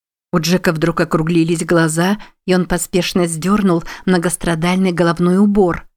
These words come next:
Оказалось, на макушке у него горящая свеча в серебряном подсвечнике. Пламя успело прожечь в берете большую дыру.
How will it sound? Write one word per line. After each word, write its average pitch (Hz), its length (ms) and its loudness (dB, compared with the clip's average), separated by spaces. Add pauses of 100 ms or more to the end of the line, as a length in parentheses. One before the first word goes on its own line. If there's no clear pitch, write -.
(200)
Оказалось, 175 800 -2
на 180 120 2
макушке 185 560 -2
у 175 40 4
него 175 220 0
горящая 185 560 0
свеча 180 640 -2
в - 40 -14
серебряном 185 600 0
подсвечнике. 190 960 -2 (400)
Пламя 175 340 4
успело 160 420 0
прожечь 165 440 0
в 156 60 -4
берете 160 460 -2
большую 165 500 0
дыру. 165 460 0